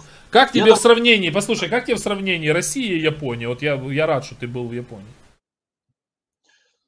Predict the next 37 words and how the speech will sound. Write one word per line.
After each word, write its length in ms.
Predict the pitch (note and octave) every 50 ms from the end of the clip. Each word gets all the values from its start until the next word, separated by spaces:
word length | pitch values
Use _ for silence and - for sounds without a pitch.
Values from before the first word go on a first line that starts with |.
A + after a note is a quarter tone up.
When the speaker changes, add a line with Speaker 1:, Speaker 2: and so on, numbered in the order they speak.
| _ _ -
Speaker 2:
Ну, 440 | - A3 B3+ A#3 G3 - D3+ D#3 C#3+
что 240 | C3 - - C#4 C#4
сравнить, 500 | C4+ - A3+ G#3 F#3+ F#3+ F#3+ F#3+ D3+ C3
например, 400 | D#3+ D3+ - D#3 E3 E3+ D#3+ C#3 C3
что 160 | - - E3
Speaker 1:
Вот 80 | D#3+ -
Speaker 2:
ли- 40 | G#3
Speaker 1:
Сахалин, 560 | B3 A3 - C4 C4+ C#4+ E4 F4 D#4+ C4 - - - -
Сахалин 600 | - - G#3+ G#3+ G3+ A#3+ A#3+ C4+ D#4 D#4+ C#4 A#3 A3+ - -
и 340 | G#3 A3 G#3+ G#3+ G3+ - -
вот 160 | F3 E3+ D3+ -
ты 80 | G3
в 40 | F3+
Японию 420 | F3+ F3 - F3 D3 C3+ C3 B2
поехал, 380 | A#2 - B2 B2 A2+ - C3+ B2
вот, 260 | C3+ D3 C#3+ C#3+ D3
э, 200 | C#3+ C#3 C3 A#2+ - - - - - -
э, 240 | D3+ C#3+ C#3+ C#3+ C#3 C#3+ -
Speaker 2:
Окей, 420 | F3 G#3+ A#3+ A3+ B3 A#3+ A#3 - _ _
я 260 | E4 D#4+ E3 F#3+ A3+ A3
дам 260 | - G#3+ G#3+ F#3+ E3
д-, 100 | F3 F3+
другую 460 | D3+ C#3+ C3+ F#3+ G#3+ F#3 F3 G3 F3
метафору 640 | D#3+ D#3+ D3 - D3 B2 A2 - - A#2 A#2 A#2+ A2+
великолепную. 600 | A#2+ C#3 D3 C#3+ - D3 C3+ B2 A#2 - A#2 A#2 B2
У 20 |
тебя 220 | C3 E3 F3 G#3+ B3+
есть 360 | B3+ G#3+ A3+ A3 - - _ _ -
двухкомнатная 580 | B2 C#3+ G#3+ G#3+ - G#3+ F#3+ D3+ C3 C3 A#2+
квартира 460 | A#2 A#2+ B2 A#2+ A#2+ - - A#2 A2+
и 120 | A2+ - C3+
есть 320 | D3 G#3+ G#3+ C#3 - _
пятикомнатная 720 | - G#3 E3 C#3 F#3+ D3 C3 D3+ D#3 C#3+ B2+ A#2+ B2+ A#2 G#2+
квартира. 460 | - A#2 A#2+ A#2 - - A2+ G#2 -
У 80 | - C3+
тебя 240 | C3 F3+ F3+ F#3 F3+
там, 280 | F#3 C4 C#4+ D4 B3+